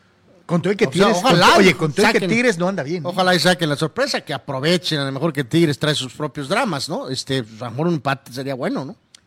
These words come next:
Speaker 1: Muchachos, saben, dice Gabriel Ortega, "¿saben ustedes por qué Kershaw va a abrir el, eh, Juego de Estrellas?". Dice, "Tanto Gonzolín como Verlander tienen el doble de victorias. ¿Va a ser un homenaje o algo así?".
Speaker 2: Pues ahora andamos muy de homenajes en Grandes Ligas, ¿no? Entonces, este,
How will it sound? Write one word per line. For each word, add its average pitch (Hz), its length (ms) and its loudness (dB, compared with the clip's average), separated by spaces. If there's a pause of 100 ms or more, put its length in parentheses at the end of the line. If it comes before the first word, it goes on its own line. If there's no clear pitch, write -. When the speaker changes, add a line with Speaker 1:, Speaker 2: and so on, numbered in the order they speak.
(300)
Speaker 1:
Muchachos, 190 260 -6
saben, 240 340 -4
dice 220 200 -8
Gabriel 202 400 0
Ortega, 180 880 2 (200)
"¿saben 226 280 -2
ustedes 220 300 -2
por 180 200 -8
qué 220 160 -8
Kershaw 208 420 -4
va 185 120 0
a - 20 2
abrir 202 460 -6
el, 185 580 -6 (240)
eh, 143 480 -6
Juego 202 220 -2
de 165 80 -2
Estrellas?". 185 440 -6
Dice, 160 240 -14
"Tanto 151 340 -6
Gonzolín 147 440 -6
como 180 240 -6
Verlander 175 520 -4
tienen 180 260 -6
el 143 160 -6
doble 175 260 -2
de 147 80 -4
victorias. 143 680 -6 (240)
¿Va 180 60 -6
a 160 40 -6
ser 208 100 -6
un 247 80 -6
homenaje 160 480 -4
o 175 120 2
algo 170 160 0
así?". 185 240 -8 (120)
Speaker 2:
Pues 160 260 2
ahora 202 220 8
andamos 185 400 4
muy 180 180 6
de 170 80 6
homenajes 147 480 -2
en 131 80 -10
Grandes 131 320 -8
Ligas, 120 300 -6
¿no? 165 100 -4
Entonces, 151 560 -6
este, 127 540 -4